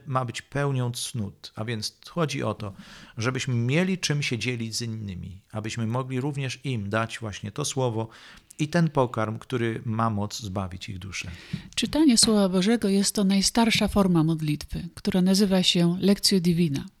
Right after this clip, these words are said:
Speaker 2: Polega to właśnie, jak to kiedyś mówiliśmy,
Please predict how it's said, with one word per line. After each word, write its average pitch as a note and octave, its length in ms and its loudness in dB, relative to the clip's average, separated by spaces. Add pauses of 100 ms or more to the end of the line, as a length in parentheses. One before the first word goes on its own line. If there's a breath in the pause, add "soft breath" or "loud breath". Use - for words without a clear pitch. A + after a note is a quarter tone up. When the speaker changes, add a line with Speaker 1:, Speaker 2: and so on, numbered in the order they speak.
(760 loud breath)
Speaker 2:
Polega C4 400 2
to B3 120 0
właśnie, A3 760 4
jak G#3 220 -6
to G3+ 100 0
kiedyś G#3+ 400 2
mówiliśmy, F#3+ 680 4